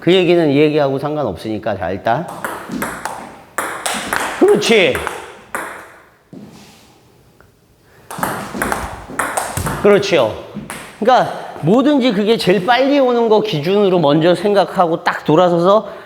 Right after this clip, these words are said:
바로 나갈 생각하고, 천천히 오면 이제 내가 뭐 더 뺀다든지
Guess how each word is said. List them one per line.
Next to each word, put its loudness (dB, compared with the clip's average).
바로 4
나갈 4
생각하고, 0
천천히 0
오면 4
이제 6
내가 4
뭐 0
더 -2
뺀다든지 0